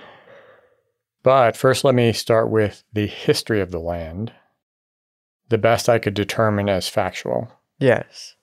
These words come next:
Speaker 1: In seventeen seventy-five, Mitchell Clay, a wealthy tobacco farmer and slave owner from Eastern Virginia, purchased eight hundred acres of land in Mercer County, West Virginia.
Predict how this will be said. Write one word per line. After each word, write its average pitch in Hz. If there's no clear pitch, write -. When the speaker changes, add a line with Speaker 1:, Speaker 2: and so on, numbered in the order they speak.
Speaker 1:
In 113
seventeen 151
seventy-five, 117
Mitchell 117
Clay, 104
a 101
wealthy 123
tobacco 120
farmer 117
and 113
slave 110
owner 90
from 113
Eastern 120
Virginia, 113
purchased 123
eight 127
hundred 135
acres 117
of 104
land 110
in 101
Mercer 110
County, 104
West 95
Virginia. 92